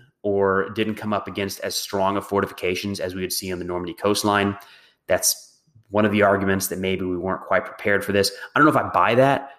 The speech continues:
because remember, we'd been landing on beaches in the Pacific for years now. Now, either way, what the bombardment looked like on Normandy was gonna be different, because it was a surprise attack, a little bit different than we would see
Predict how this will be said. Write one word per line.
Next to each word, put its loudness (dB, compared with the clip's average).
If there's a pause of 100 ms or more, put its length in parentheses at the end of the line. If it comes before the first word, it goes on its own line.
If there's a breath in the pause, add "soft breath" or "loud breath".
(100)
because 4
remember, 6
we'd 2
been 0
landing 0
on -4
beaches -6
in -8
the -12
Pacific -2
for -6
years 0
now. -20 (920 loud breath)
Now, 0 (140)
either 6
way, 2 (360)
what 0
the 2
bombardment 2
looked -4
like -2
on -6
Normandy -4
was -8
gonna -4
be -10
different, -8
because -4
it 2
was 0
a -8
surprise -2
attack, -2 (160)
a 0
little 6
bit 2
different 0
than -4
we -2
would 0
see -4